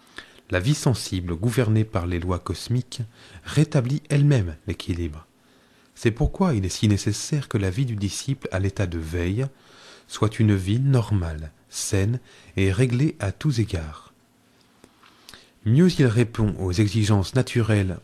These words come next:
en maintenant son corps, son âme et son esprit en état de vigueur et de santé, et mieux cela vaut pour lui. Par contre,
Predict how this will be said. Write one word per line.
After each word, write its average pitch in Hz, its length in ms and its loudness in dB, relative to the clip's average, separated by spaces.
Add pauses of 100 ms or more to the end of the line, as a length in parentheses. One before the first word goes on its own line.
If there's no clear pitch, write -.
en 90 180 -4
maintenant 92 440 -2
son - 200 -10 (100)
corps, 90 460 0 (420)
son 95 320 -2
âme 113 300 4
et 95 80 -6
son 98 180 -2
esprit 110 460 0
en 98 100 0
état 104 240 0
de 113 140 -2
vigueur 131 560 0
et 90 100 0
de 92 100 -4
santé, 101 540 -6 (680)
et 101 160 0
mieux 135 240 4
cela 117 320 2
vaut 92 220 0
pour 87 260 0
lui. 85 260 -8 (880)
Par - 180 -10
contre, 120 480 0